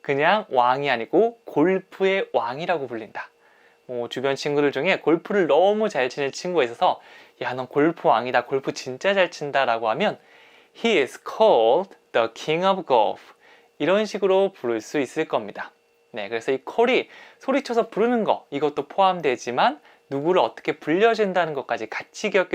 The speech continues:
주시면 문장을 많이 만들 수 있을 거예요.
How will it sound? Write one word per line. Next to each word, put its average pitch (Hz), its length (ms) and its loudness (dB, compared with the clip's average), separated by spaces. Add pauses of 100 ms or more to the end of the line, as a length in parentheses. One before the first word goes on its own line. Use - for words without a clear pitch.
주시면 165 300 -2
문장을 135 360 0
많이 110 280 -4
만들 107 320 -6
수 135 300 -6
있을 123 400 -4
거예요. 110 380 -2